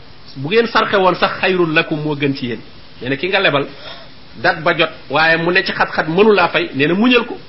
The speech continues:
joxaat ko délai, te bu ci yokk dara nag. Wala sax, nee na, boo ko mënee sarxe, nee na, moo gën ci yow de. Wa an tasaddaqu xayrul lakum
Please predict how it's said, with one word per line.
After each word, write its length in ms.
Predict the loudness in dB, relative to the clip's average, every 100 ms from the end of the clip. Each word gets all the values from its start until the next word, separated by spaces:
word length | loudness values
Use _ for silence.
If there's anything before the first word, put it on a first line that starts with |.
| -12 -6
joxaat 240 | -4 -2
ko 80 | 0
délai, 180 | 0 0
te 80 | -2
bu 100 | 0
ci 80 |
yokk 180 | 0 2
dara 160 | 2 2
nag. 140 | 0 -6 -18 -20 -20 -20 -20 -20 -20 -4
Wala 200 | 0 2
sax, 320 | 2 0 -2 -2
nee 120 | 0
na, 60 |
boo 140 | 2 0 0
ko 80 |
mënee 180 | 0 0
sarxe, 220 | 0 -2 -2
nee 100 | -2
na, 60 |
moo 160 | -2 -2
gën 160 | -2 -2
ci 80 | -2
yow 100 | -2
de. 60 | -8 -18 -20 -18 -18 -4
Wa 100 | -2
an 80 | -2
tasaddaqu 680 | -2 -2 0 2 6 6 2 -8 -4
xayrul 240 | -2 0 -2
lakum 240 | -2